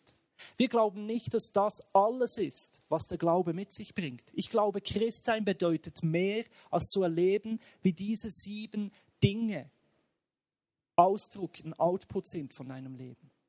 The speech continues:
Aber ich glaube, dass Christsein bedeutet, Beziehung zu Gott zu haben,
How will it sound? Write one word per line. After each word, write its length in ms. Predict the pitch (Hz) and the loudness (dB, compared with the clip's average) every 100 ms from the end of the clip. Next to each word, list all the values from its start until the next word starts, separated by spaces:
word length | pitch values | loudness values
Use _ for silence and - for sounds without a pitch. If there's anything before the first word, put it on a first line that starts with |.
| _ | _
Aber 140 | - 214 | -2 0
ich 120 | - | 0
glaube, 360 | 190 196 220 233 | 0 0 0 -2
dass 220 | 185 - | -2 -4
Christsein 580 | 185 208 220 - 196 160 | -2 -2 0 0 0 0
bedeutet, 440 | 156 165 165 160 | 2 2 2 -2
Beziehung 420 | 147 - 180 185 | 0 2 4 2
zu 140 | - 185 | 2 4
Gott 260 | 185 196 | 6 6
zu 200 | - 202 | 4 4
haben, 360 | 190 190 196 | 4 0 -8